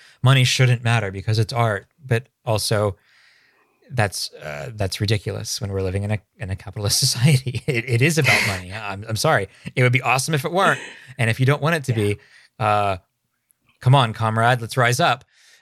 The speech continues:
Speaker 1: But as for now, as it stands now, it is about money, and we are, we're talking about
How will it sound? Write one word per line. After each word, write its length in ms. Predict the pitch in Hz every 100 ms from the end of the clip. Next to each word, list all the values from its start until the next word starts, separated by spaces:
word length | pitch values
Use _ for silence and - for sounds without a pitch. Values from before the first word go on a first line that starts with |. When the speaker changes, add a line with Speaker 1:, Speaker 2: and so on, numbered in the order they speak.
| -
Speaker 1:
But 340 | 139 147 - _ _ _ _ _ _ _ -
as 200 | 185 175
for 120 | 185
now, 260 | 143 117 113
as 120 | 135
it 60 | 139
stands 460 | - 95 90 90 95
now, 380 | 85 87 85 - _ _
it 100 | 123 113
is 120 | 107
about 260 | 107 101 -
money, 400 | 80 85 82 -
and 300 | - 95 98
we 60 | 104
are, 60 | 98 -
we're 80 |
talking 200 | 127 143
about 240 | 147 123